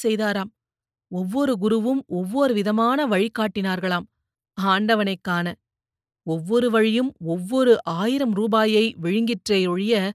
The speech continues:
ஆண்டவ தரிசனம் ஆலயத்தில் காண்பதோடு நின்றுவிட்டதாம். லோகமே மாயை, வாழ்வதே அனித்யம் என்று போதித்த குருமார்கள் ரொக்கத்தைப் பற்றி அக்கறை கொண்டதையும், ஒரு பூசா முறையை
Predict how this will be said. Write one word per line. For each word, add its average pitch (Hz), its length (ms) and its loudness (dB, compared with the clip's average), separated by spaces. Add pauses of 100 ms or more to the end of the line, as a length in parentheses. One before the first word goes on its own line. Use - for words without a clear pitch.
(160)
ஆண்டவ 294 480 2
தரிசனம் 208 560 2
ஆலயத்தில் 208 640 -2 (100)
காண்பதோடு 208 600 0
நின்றுவிட்டதாம். 180 760 -4 (760)
லோகமே 208 500 0
மாயை, 208 440 0 (260)
வாழ்வதே 240 580 2 (120)
அனித்யம் 240 500 0
என்று 226 440 2 (120)
போதித்த 220 460 0
குருமார்கள் 208 720 0 (300)
ரொக்கத்தைப் 277 560 -2
பற்றி 262 480 -2
அக்கறை 277 500 -2
கொண்டதையும், 214 540 0 (260)
ஒரு 180 240 0
பூசா 247 420 -2
முறையை 208 480 0